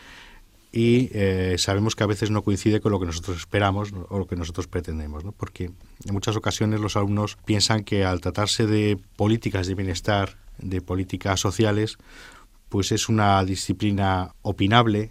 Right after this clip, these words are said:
donde, bueno, es cuestión de, de exponer, eh, sus opiniones políticas o sus preferencias sobre lo que se debe hacer con la sanidad o con la vivienda o con la dependencia. Entonces, nosotros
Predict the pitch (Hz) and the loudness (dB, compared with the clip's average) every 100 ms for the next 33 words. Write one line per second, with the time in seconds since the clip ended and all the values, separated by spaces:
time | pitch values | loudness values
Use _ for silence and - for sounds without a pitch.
0 | - - 90 85 85 85 82 80 78 76 | -12 -10 -6 -4 -4 -4 -4 -6 -8 -12
1 | 80 90 87 82 - 92 - 95 90 85 | -14 -12 -12 -12 -8 -8 -6 -4 -4 -2
2 | 87 82 80 - - - _ - 90 90 | -4 -4 -8 -14 -20 -20 _ -14 -6 -6
3 | - 92 95 95 92 98 90 87 95 90 | -2 -2 0 -2 -6 -8 -6 -6 -6 -6
4 | 85 90 87 - 113 131 107 110 113 92 | -4 -6 -6 -2 -2 -2 -4 -6 -6 -8
5 | 87 82 85 85 90 101 95 - 95 - | -10 -10 -8 -6 -4 -2 -2 -2 -2 2
6 | 110 98 95 90 - - - - - - | 2 2 0 -2 -10 -20 -20 -20 -16 -4
7 | 92 87 95 - 98 98 95 - 95 90 | -2 -2 -2 -2 0 0 0 -2 -2 -4
8 | 87 90 92 95 92 95 98 92 87 90 | -4 -4 -2 -2 -2 -4 -2 -2 -2 0
9 | 110 104 98 95 95 - - - - - | 2 2 0 -2 -4 -8 -20 -20 -20 -10
10 | 98 98 90 95 90 92 90 90 120 117 | -2 0 0 0 0 0 -2 0 0 0
11 | - 107 - - - - - - - - | -2 -4 -6 -20 -20 -20 -20 -20 -20 -20
12 | - - 113 123 120 - 104 110 117 113 | -20 -8 0 4 4 2 -2 0 0 -4